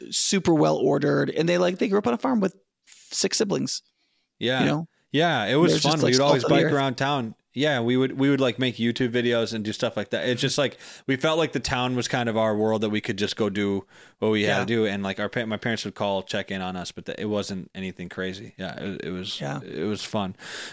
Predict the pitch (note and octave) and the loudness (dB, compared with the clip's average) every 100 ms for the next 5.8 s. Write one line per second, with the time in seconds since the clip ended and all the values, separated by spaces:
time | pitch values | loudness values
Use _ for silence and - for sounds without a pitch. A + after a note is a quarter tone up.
0 | - C#3 C#3+ C3 A#2+ A#2 _ - D3+ D3+ | -2 2 2 2 0 -4 _ -2 -2 2
1 | C3+ A#2+ D2 C3+ D3+ D#3 D3+ C#3 B2+ - | 2 2 0 2 4 4 4 4 2 2
2 | B2+ - B2 A2+ A2 - - - - - | 0 2 0 0 -2 -6 -16 -20 -20 -16
3 | G3+ - A2+ A#2 A2+ A2 A#2 A2 G#2+ G#2 | -10 0 2 4 2 4 4 4 2 -2
4 | - A2 A2 G#2+ G2+ G#2 - - B2 A#2 | 0 4 4 4 4 4 2 -2 0 2
5 | A2+ G#2+ G2 - - E2+ - A2+ | 2 2 0 -4 -10 -8 0 0